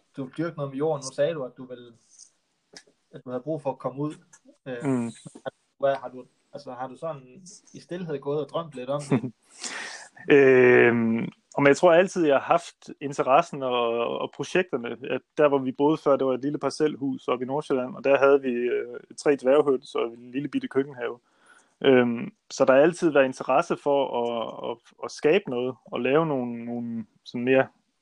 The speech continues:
Speaker 2: kreative ting, eller hvad man skal sige, i forhold til det, jeg ellers har lavet. Så, øhm, jeg er vokset op på et, øh, et landsted i,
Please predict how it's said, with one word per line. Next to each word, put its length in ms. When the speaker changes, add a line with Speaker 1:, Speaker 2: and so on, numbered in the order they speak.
Speaker 2:
kreative 540
ting, 280
eller 120
hvad 120
man 80
skal 140
sige, 220
i 40
forhold 420
til 280
det, 160
jeg 340
ellers 220
har 80
lavet. 260
Så, 200
øhm, 520
jeg 200
er 40
vokset 360
op 240
på 180
et, 260
øh, 140
et 140
landsted 480
i, 220